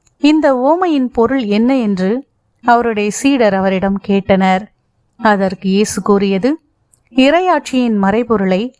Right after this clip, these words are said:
அறிய உங்களுக்கு கொடுத்து வைத்திருக்கிறது. மற்றவர்களுக்கு எல்லாம் உவமைகள் வாயிலாகவே கூறப்படுகின்றன. எனவே அவர்கள் கண்டும் காண்பதில்லை, கேட்டும் புரிந்து கொள்வதில்லை."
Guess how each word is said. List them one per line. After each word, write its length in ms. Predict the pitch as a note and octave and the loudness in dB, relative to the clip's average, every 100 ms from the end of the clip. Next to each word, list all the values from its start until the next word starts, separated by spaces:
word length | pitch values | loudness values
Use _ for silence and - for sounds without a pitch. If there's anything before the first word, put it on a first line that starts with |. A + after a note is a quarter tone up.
| _ _ | _ _
அறிய 680 | G#3+ A3 A#3 G#3+ F#3 B3 | 0 2 0 0 0 -2
உங்களுக்கு 600 | C4+ A#3 B3 A#3+ A3 G#3+ | -2 0 2 0 0 -4
கொடுத்து 420 | - A3 C#4 - A3 | 0 0 0 -2 0
வைத்திருக்கிறது. 920 | F#3 - F#3+ F3+ G3 F#3 F#3+ F#3+ - _ _ _ _ | 0 0 -2 0 0 2 0 -4 -8 _ _ _ _
மற்றவர்களுக்கு 960 | A#3+ B3 C4 D#4+ D4+ C4+ A3+ G#3 G3 G3 | 0 2 2 0 0 -2 -2 -4 -2 0
எல்லாம் 460 | F#3 G3 G#3+ C#4+ _ _ _ | 2 0 0 -4 _ _ _
உவமைகள் 640 | A#3+ C4+ F4 F4 B3+ A#3+ G#3 | 0 2 2 0 0 -2 0
வாயிலாகவே 800 | G3 G3 G3 F#3+ F#3+ F#3+ G#3 A#3 - | 0 0 0 0 0 -2 -2 -4 0
கூறப்படுகின்றன. 1000 | C4 A3+ - F#3 F3+ F#3 F#3 F#3+ F#3+ G3+ _ _ _ _ | 0 2 0 0 0 2 2 0 0 -4 _ _ _ _
எனவே 580 | A#3 G#3+ G3+ G3 B3 D#4 - | 0 2 2 0 -2 -4 0
அவர்கள் 520 | G#3 G3 G3 G3+ B3+ _ | 2 2 -2 -4 -6 _
கண்டும் 460 | A#3+ A#3 B3+ D4+ D4 | 0 2 0 -2 0
காண்பதில்லை, 760 | G#3+ A3+ A3 G3+ G3 F#3+ C4+ - _ _ _ | 0 0 -2 0 0 -2 -4 -10 _ _ _
கேட்டும் 600 | D4 D#4 - C4 C4 - | 0 0 0 -2 -2 -2
புரிந்து 380 | B3 C4 C4 B3+ | 0 2 0 0
கொள்வதில்லை." 800 | F#3+ F#3 F#3+ F3+ F#3 F#3+ G#3 | 0 2 0 0 0 0 -4